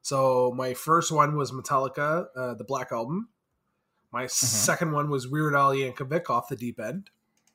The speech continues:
Speaker 2: Mm-hmm.
Speaker 1: My third one is the Tragically Hip, Road Apples.
Speaker 2: Mm-hmm.
Speaker 1: Uh, my fourth one is Eminem, the Marshall Mathers L P. Uh, fifth one was Over sixty Minutes with David Wilcox, which that's technically a compilation album.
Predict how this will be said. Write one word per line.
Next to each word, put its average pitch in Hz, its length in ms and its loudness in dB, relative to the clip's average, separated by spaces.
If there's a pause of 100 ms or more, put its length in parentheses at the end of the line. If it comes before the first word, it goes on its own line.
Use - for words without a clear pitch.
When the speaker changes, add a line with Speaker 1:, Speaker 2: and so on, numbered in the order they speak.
(840)
Speaker 2:
Mm-hmm. 127 220 -2
Speaker 1:
My 131 160 0
third 160 320 2
one 143 160 2
is 135 140 -2
the 120 80 -6
Tragically 135 500 -4
Hip, 151 240 0
Road 127 220 2
Apples. 170 600 -4 (1040)
Speaker 2:
Mm-hmm. 110 120 -6
Speaker 1:
Uh, 117 340 -2
my 123 140 -6
fourth 185 440 2
one 170 240 6
is 156 120 0
Eminem, 139 460 0
the 170 80 0
Marshall 127 380 -4
Mathers 120 440 -6
L 113 200 -8
P. 220 360 -4 (1120)
Uh, 110 300 -8
fifth 226 320 4
one 185 240 6
was 131 300 0
Over 185 240 8
sixty - 400 0
Minutes 165 320 -2
with 131 100 -6
David 131 300 -2
Wilcox, 123 500 0
which 139 160 -4
that's 156 260 2
technically 131 500 -4
a - 20 -8
compilation 113 600 -8
album. 117 340 -4